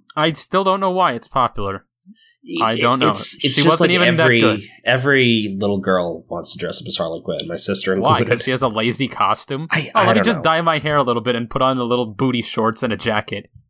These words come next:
Speaker 1: That
Speaker 2: No,
Speaker 1: ain't
Speaker 2: it,
Speaker 1: even the
Speaker 2: it,
Speaker 1: costume.
Speaker 2: I don't fully get it. But, uh, no, it, it was a huge fad, though. Like, you have to a-,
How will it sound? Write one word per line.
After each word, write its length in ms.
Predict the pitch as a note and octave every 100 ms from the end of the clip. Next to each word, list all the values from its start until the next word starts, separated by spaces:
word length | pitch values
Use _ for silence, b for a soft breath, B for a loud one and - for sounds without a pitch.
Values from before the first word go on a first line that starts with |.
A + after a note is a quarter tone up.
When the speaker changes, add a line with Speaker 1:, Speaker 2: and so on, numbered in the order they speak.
| -
Speaker 1:
That 140 | B3
Speaker 2:
No, 60 | C4
Speaker 1:
ain't 120 | C4+
Speaker 2:
it, 40 | C4
Speaker 1:
even 180 | B3
the 60 | A3+
Speaker 2:
it, 100 | -
Speaker 1:
costume. 300 | A3+ B3 G2
Speaker 2:
I 20 |
don't 220 | F#2+ - -
fully 220 | F#2 F2
get 200 | F#2 F2+
it. 100 | F2+ - _
But, 120 | G2
uh, 240 | F#2 F2+ F#2+ -
no, 220 | D#3+ F#3+
it, 220 | G2 G#2
it 80 | G2+
was 160 | A2 G#2+
a 40 |
huge 360 | G#2 B2+ A2 F#2+
fad, 280 | G2+ A#2 F2
though. 180 | C2
Like, 160 | C#2+ F2
you 60 | G2
have 120 | G2
to 340 | - F#2+ F2 - _ _ -
a-, 240 | E2+ D#2+